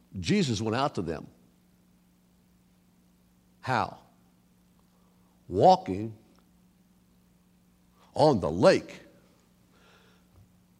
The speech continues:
We just, isn't it funny how we read things just blow right past them? Like,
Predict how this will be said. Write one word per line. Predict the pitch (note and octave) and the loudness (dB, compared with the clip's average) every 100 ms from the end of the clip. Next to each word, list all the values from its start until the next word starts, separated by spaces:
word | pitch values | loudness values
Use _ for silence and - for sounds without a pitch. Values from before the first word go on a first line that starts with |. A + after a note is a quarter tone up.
| - | -8
We | C#3+ | -4
just, | C#3+ F2+ E2+ - - - | -2 -4 -6 -10 -12 -4
isn't | E3 | -2
it | B2+ | 0
funny | D#3 B2 | 0 0
how | |
we | A#2 | 0
read | G#2 B2 | 2 0
things | A#2 A#2 | 0 -2
just | F#2 D#2 | -4 -2
blow | F#2+ A#2 | 2 4
right | A2 G#2+ | 4 2
past | G2+ A2+ A2 | 2 2 2
them? | B2 | -2
Like, | G#2+ | -4